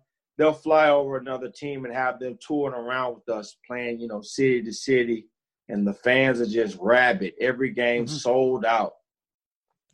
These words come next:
Speaker 2: I've gotta ask this then, because in your area, you had a G M of the Rockets tweet against them, and they got pretty mad,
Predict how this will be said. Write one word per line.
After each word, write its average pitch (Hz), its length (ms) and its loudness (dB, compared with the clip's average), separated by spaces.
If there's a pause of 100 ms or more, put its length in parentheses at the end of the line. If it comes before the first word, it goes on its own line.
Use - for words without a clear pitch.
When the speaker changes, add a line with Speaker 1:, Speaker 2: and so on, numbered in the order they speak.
(720)
Speaker 2:
I've 180 140 -6
gotta 196 180 2
ask 220 200 -4
this 202 120 -10
then, 180 220 -4
because 175 480 -4
in 180 180 -10
your 196 160 -2
area, 202 320 -2
you 180 120 -4
had 180 120 -2
a 170 60 -6
G 175 240 -8
M 190 140 -6
of 180 80 -6
the 170 100 -6
Rockets 175 500 -8
tweet 180 280 -10
against 175 460 -8
them, 165 260 -10
and 160 140 -8
they 175 120 -6
got 180 360 -6
pretty 185 320 -8
mad, 196 480 -6